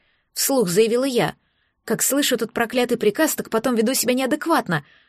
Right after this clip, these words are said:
Лезу к мужчинам и...» Дыхание прервалось, спина похолодела. «Точно.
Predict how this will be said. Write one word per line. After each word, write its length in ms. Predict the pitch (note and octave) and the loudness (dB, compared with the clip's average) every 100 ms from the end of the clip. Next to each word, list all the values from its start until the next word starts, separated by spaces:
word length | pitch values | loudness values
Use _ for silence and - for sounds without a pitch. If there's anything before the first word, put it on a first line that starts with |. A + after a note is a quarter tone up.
| _ | _
Лезу 280 | G3+ A3 A3+ | 4 4 4
к 60 | G#3 | 0
мужчинам 640 | G#3+ - D#4+ D#4 C4+ A#3 | 0 0 0 0 -2 -4
и...» 440 | - B3 A#3+ A#3+ A3+ _ _ _ _ _ _ _ _ _ _ _ - | -4 -2 0 0 -2 _ _ _ _ _ _ _ _ _ _ _ -6
Дыхание 460 | F3+ G#3 C#4+ C#4+ A#3+ | -4 -2 -2 -2 -2
прервалось, 680 | C#4 C4 C4+ D#4 C4+ - - | -2 -2 0 0 0 -4 -8
спина 380 | - G#3 A#3+ | -4 0 0
похолодела. 760 | B3 - B3 C4 C#4+ C4+ D#3 - _ _ _ _ _ _ _ _ | -2 -2 -2 0 0 0 -2 -6 _ _ _ _ _ _ _ _
«Точно. 560 | - F#3+ C4 - E3+ | -4 -2 -2 -2 -6